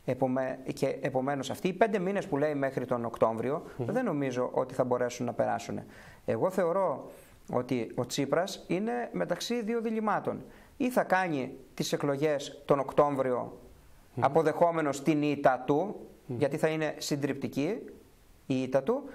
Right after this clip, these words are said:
Speaker 1: ή διαφορετικά θα προσπαθήσει
Speaker 2: Ναι.
Speaker 1: να διαχειριστεί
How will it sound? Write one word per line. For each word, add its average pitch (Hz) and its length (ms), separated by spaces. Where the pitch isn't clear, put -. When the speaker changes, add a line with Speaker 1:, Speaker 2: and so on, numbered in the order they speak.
Speaker 1:
ή 247 180
διαφορετικά 196 800
θα 208 120
προσπαθήσει 165 920
Speaker 2:
Ναι. 120 220
Speaker 1:
να 180 200
διαχειριστεί 202 1040